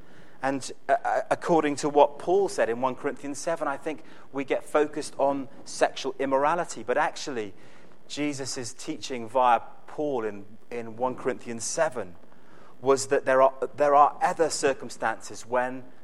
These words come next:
divorce is the appropriate response. You think about a, a, a woman who has lived a life of abuse or violence,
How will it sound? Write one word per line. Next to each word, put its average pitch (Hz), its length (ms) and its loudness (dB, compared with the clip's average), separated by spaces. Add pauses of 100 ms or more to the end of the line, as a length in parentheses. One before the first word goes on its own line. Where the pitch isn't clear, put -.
(160)
divorce 123 760 -4
is 123 160 -6
the 123 120 -6
appropriate 120 520 -6
response. - 800 -8 (1000)
You 127 80 -10
think 135 240 -2
about 120 580 6
a, 127 60 2
a, - 60 0 (200)
a 127 60 0
woman 123 320 -4
who 123 100 -4
has 113 160 -4
lived 120 340 -4
a 117 60 -4
life 117 460 -4 (340)
of 127 180 -2
abuse - 760 -10 (520)
or 123 200 -2
violence, 117 920 -4